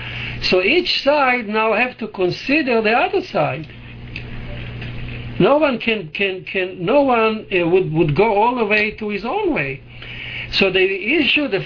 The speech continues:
final verdict that it will be a compromise of both. Each one actually surrenders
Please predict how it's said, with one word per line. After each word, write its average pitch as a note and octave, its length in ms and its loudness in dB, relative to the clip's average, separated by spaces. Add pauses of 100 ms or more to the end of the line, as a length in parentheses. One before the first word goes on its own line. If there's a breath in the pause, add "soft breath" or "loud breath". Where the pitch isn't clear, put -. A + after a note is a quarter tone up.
(100)
final C4 540 0
verdict G3+ 680 0 (840 loud breath)
that F#3+ 100 4
it G3+ 200 0
will G3 100 -6
be A3 140 4
a G#3+ 100 0
compromise F3 1040 -2
of E3 140 2 (100)
both. D#3 300 2 (1900 loud breath)
Each A3+ 300 2
one B3 300 0
actually A3+ 420 0
surrenders F3+ 1300 0